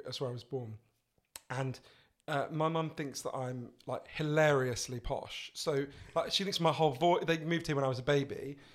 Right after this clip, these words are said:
So to her, everything about me. So I remember one time about, must be a couple of years ago, she phoned me and I said, "Oh, Mum, I can't talk. I'm just walking from my therapist to my personal trainer." And she said, "Son, I'm sorry to tell you this. You've become a cunt." <laughs> And so,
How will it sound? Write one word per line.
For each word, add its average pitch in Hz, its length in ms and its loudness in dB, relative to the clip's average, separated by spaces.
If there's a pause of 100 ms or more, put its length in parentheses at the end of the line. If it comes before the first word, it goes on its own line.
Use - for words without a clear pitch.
(100)
So - 140 -12
to - 100 -2
her, 160 260 4
everything 196 380 4
about 170 220 0
me. 139 100 0 (200)
So - 120 0
I - 20 6
remember 180 180 6
one 180 140 8
time 156 240 6
about, 131 460 4
must 143 160 -6
be 143 60 -6
a - 20 -8
couple - 180 -8
of 131 60 0
years 131 160 2
ago, 120 160 -4
she - 160 -6
phoned 127 320 -2
me - 200 -6
and - 100 -8
I 123 40 -10
said, - 140 -2
"Oh, 156 40 4
Mum, 143 180 8
I 123 60 6
can't 135 300 -4
talk. 127 340 -2 (360)
I'm 143 80 -2
just 147 160 -4
walking 147 260 2
from 139 160 -2
my 131 80 2
therapist 131 680 2
to 139 80 -4
my 127 100 0
personal 127 320 -2
trainer." 156 440 0 (380)
And - 100 -14
she 185 80 -10
said, 147 240 -2 (220)
"Son, 151 420 -4 (320)
I'm 143 60 -12
sorry 160 260 -2
to 151 120 -8
tell 139 180 -4
you 127 100 -2
this. - 380 -4 (240)
You've 123 160 -8
become 127 280 -4
a 131 40 -2
cunt." 117 320 -6 (100)
<laughs> - 420 6 (600)
And 165 80 6
so, 202 180 10